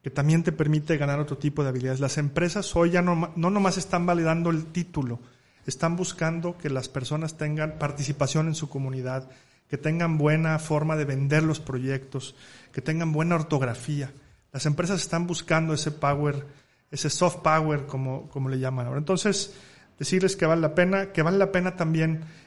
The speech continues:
eh, aportar horas a la comunidad. Eh, a veces nos quejamos y al final, otra vez, así como los signos vitales, eh, de la economía es un reflejo de todo,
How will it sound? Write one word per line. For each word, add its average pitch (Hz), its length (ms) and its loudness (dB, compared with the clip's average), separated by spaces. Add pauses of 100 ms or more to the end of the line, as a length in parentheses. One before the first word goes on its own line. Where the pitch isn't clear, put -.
(160)
eh, 143 160 -2
aportar 160 500 4
horas 170 240 4
a 156 40 2
la 143 120 -2
comunidad. 139 640 -4 (420)
Eh, 131 580 -4
a 139 100 -2
veces 156 240 0
nos 156 160 -2
quejamos 160 680 -4 (140)
y 143 220 -4
al 131 100 -2
final, 147 480 -4
otra 151 240 -4
vez, 151 160 0
así 147 220 -4
como 175 240 0
los 147 140 -2
signos 160 280 0
vitales, 147 600 -2 (600)
eh, 131 260 -4
de 135 120 -4
la 135 80 0
economía 139 500 0
es 147 100 -4
un 151 120 0
reflejo 143 360 -2
de 139 60 -2
todo, 147 460 0